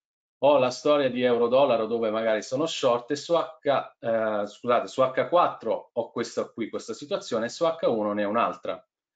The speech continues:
Quindi non vengono sommate. Quindi ogni time frame ha un profilo, eh, separato. Quindi è una cosa molto carina questa, perché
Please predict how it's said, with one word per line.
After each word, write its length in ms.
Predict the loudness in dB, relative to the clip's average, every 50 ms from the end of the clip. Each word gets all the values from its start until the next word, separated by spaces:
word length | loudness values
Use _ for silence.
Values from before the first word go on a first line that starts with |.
| _ _ _ _
Quindi 260 | _ 2 2 4 4 4
non 220 | 2 2 2 2
vengono 400 | 2 2 2 2 2 2 0 0
sommate. 760 | 0 -2 -4 -6 -2 -2 -2 -2 -2 -4 -6 -8 -10 -10 _ _ _ _ _ _ _
Quindi 200 | -6 -2 0 0
ogni 240 | 0 0 -2 -2 0
time 220 | 0 0 0 -2
frame 600 | -4 -4 -4 -2 -2 -4 -4 -4 -6 -6 -8 -14 _ _ _ _ _ _ _ _
ha 140 | _ 0 0
un 60 | 0
profilo, 800 | 2 0 0 0 0 -2 -2 0 2 2 2 2 0 -2 -10 _ _ _ _ _
eh, 360 | -6 -4 -2 0 0 0 -2 -4
separato. 840 | -2 -2 -2 0 0 0 0 0 0 -2 -4 -6 -8 -10 -12 _ _ _ _
Quindi 200 | -2 0 2 2
è 60 | 2
una 140 | 2 2 2
cosa 260 | 2 0 0 0 -4
molto 380 | -2 0 0 0 0 -4 -4 -2
carina 420 | 0 0 0 0 0 0 -2 -2
questa, 380 | -2 -2 -2 -4 -4 -4 -4 -2
perché 520 | 0 -2 -2 -2 0 0 0 0 -2 -8